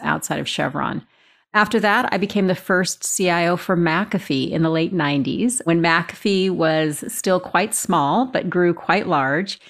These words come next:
And that was really fun because if you think about antivirus in those early days,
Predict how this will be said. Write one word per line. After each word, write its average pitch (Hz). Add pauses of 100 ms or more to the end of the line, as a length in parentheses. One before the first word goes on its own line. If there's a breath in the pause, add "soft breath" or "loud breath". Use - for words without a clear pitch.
(360 loud breath)
And 208
that 233
was 320
really 175
fun 156
because 190
if 196
you 214
think 254
about 190
antivirus 190
in 165
those 151
early 233
days, 151